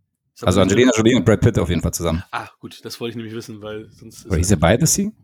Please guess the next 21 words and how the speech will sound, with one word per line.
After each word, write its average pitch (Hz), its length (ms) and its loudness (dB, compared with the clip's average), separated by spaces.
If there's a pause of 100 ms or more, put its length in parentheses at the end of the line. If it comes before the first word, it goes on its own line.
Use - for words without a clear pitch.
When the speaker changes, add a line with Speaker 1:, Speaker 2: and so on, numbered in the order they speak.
(640)
Speaker 1:
Egal, 120 380 -6
ist 113 140 -14
egal. 110 340 -12 (400)
Speaker 2:
Also 107 160 2
By 101 180 6
the 110 60 4
Sea, - 160 0
glaub 85 160 2
ich, 85 120 -2
heißt 82 160 -4
er. 78 60 -6
Beyond 90 240 0
the - 60 -2
Sea 104 120 0
ist 87 120 0
der 90 80 0
Kevin 90 200 0
Spacey-Film. 82 520 -4
By 101 160 4
the - 60 -4
Sea. 90 240 0